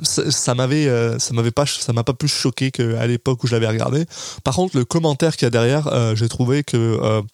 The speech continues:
comme en tant que personne, je suis, euh, euh, bah, pff, on peut dire beaucoup plus cynique dans ma vie,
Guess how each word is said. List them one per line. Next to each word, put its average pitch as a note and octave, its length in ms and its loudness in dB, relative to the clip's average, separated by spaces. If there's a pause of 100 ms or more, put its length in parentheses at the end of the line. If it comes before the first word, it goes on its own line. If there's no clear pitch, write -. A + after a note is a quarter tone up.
(400)
comme F3 160 0
en F#3+ 60 2
tant F3 220 0
que - 100 -10
personne, D#3 420 0
je C#3 80 -2
suis, A#2 300 0
euh, G#2+ 380 0
euh, B2 240 -4 (680)
bah, - 80 -14 (140)
pff, - 120 -14 (1200)
on A#2 80 -4
peut A2+ 180 -2
dire A2+ 160 0
beaucoup A#2 300 -4
plus C#3 200 -2
cynique C#3+ 680 -2
dans A#2+ 160 2
ma A#2+ 120 2
vie, D#3 260 0